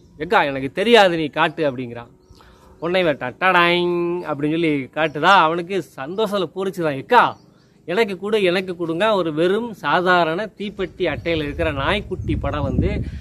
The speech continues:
அந்த இரு குழந்தைகளோட உலகம் வந்து அவ்வளவு சந்தோஷமாக்கிருது. "எக்கா, எனக்கு கொடு, எனக்கு கொடுங்கிறான்." இவன் தரமாட்டேங்கிறான். அவன் மாறி மாறி கெஞ்சுறான்.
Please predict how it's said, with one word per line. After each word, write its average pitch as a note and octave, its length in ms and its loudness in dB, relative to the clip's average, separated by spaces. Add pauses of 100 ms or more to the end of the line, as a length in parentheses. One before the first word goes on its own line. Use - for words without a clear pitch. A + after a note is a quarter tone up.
(120)
அந்த D#3 280 -6
இரு F3 400 0
குழந்தைகளோட G3 500 0
உலகம் D#3+ 380 0
வந்து F#3 220 -6
அவ்வளவு E3 320 0
சந்தோஷமாக்கிருது. D3+ 1000 -4 (760)
"எக்கா, G#3+ 300 2
எனக்கு G#3+ 300 0
கொடு, G3+ 220 0
எனக்கு F#3 300 2
கொடுங்கிறான்." E3+ 400 -6
இவன் F#3 180 -4
தரமாட்டேங்கிறான். D#3+ 800 -2 (520)
அவன் D#3 200 -2
மாறி E3 280 2
மாறி F#3 240 0
கெஞ்சுறான். D3+ 500 -6